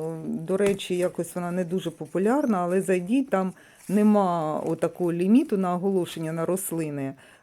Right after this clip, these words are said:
е, як O L X часто там комісія виставляє.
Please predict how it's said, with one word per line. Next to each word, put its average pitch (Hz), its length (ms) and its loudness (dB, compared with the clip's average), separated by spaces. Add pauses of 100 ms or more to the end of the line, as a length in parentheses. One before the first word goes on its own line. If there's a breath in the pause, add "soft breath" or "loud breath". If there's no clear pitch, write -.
е, 156 100 -2
як 170 320 -2
O - 300 -4
L 190 200 4
X - 380 -2
часто 156 400 0
там 151 200 -6
комісія 160 520 -4
виставляє. 143 760 -4